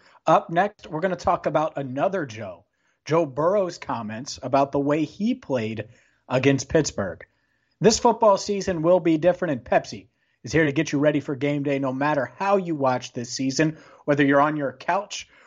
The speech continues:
or if you go to the games, it doesn't matter. Pepsi is the refreshment you need to power through game day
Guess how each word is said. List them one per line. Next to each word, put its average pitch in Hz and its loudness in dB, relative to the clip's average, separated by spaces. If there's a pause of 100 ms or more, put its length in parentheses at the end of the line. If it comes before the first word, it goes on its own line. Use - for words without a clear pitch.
(120)
or 127 0
if 123 -6
you 127 -8
go 208 2
to 202 0
the 190 -4
games, 185 -2
it - -4
doesn't 202 -2
matter. 180 2
Pepsi 139 -2 (560)
is 120 -6
the 135 -2
refreshment 127 0 (120)
you 165 2
need 127 4
to 113 -2
power 151 4
through 135 -4
game 139 0
day 135 -2